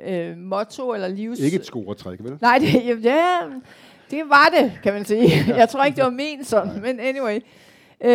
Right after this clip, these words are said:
Speaker 1: det er sådan, øh, sydafrikansk, øh, livsmotto, eller menneskesyn, eller hvad man skal kalde det, som, øh, sådan oversat, øh, hedder,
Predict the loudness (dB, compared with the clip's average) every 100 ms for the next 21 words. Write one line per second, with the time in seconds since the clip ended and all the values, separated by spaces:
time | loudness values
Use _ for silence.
0 | 4 2 -2 -4 -8 -6 -2 -2 -2 -4
1 | -4 -4 -6 -6 -6 -10 -8 -6 -4 -4
2 | -4 -4 -6 -6 -6 -6 -6 -8 -14 -10
3 | -8 -6 -6 -8 -10 -10 -8 -12 -14 -10
4 | -10 -8 -10 -10 -14 -8 -6 -6 -10 _
5 | _ _ _ _ -20 -6 -2 0 -2 -6
6 | -6 -6 -12 -14 -12 -4 0 2 0 -2
7 | -2 -2 -4 -8 -6 -4 -2 2